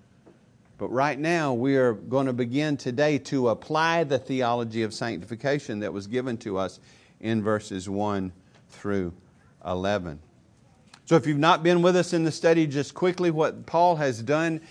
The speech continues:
he's basically written to the Romans and told them that his whole thesis is going to be the gospel in this letter. And he started out by showing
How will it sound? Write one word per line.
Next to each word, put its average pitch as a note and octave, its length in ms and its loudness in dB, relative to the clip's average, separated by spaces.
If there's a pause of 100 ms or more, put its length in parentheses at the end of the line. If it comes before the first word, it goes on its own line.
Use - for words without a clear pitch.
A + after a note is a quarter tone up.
(200)
he's C#3+ 180 0
basically D3 540 2
written D3+ 400 2
to D#3 160 0
the C#3+ 100 0
Romans D3+ 480 2
and A#2+ 180 0
told D3+ 320 0
them D3+ 200 0
that A#2 160 -4
his A#2 160 -6
whole E3 300 -2
thesis D3 520 -8
is A#2+ 160 -8
going B2+ 280 -6
to - 40 -10
be A#2 160 -6
the A2+ 100 -8
gospel A2 540 -6 (300)
in G#2 160 -4
this G2+ 200 -6
letter. D2+ 320 -8 (600)
And A#2+ 100 0
he C3+ 60 2
started E3 420 4
out E3 240 4
by C#3+ 140 2
showing C3+ 580 0